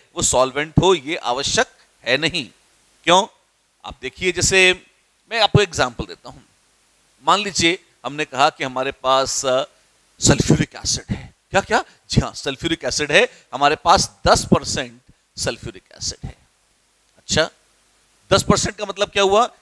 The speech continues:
इसका मतलब है हंड्रेड grams of solution contains कितना?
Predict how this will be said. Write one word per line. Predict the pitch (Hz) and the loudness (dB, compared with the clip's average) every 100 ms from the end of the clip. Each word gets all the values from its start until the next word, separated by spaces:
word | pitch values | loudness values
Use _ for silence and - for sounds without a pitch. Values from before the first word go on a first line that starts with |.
| - | -6
इसका | 165 175 | -6 -4
मतलब | 147 - 143 160 | -8 -4 0 2
है | 202 - _ _ _ _ _ _ _ _ - | 0 -2 _ _ _ _ _ _ _ _ -12
हंड्रेड | 151 156 202 165 | -8 0 0 0
grams | 131 147 160 196 196 - | -2 0 0 -2 -6 2
of | 151 156 - - - | 6 6 6 -2 -4
solution | 123 151 233 - 135 110 104 _ _ _ _ _ _ _ _ _ _ _ - | -6 -6 -4 -4 -4 -8 _ _ _ _ _ _ _ _ _ _ _ _ -6
contains | 135 135 160 196 277 - - - _ - | -6 0 2 4 4 2 0 -6 _ -16
कितना? | 156 165 190 247 | -10 0 2 2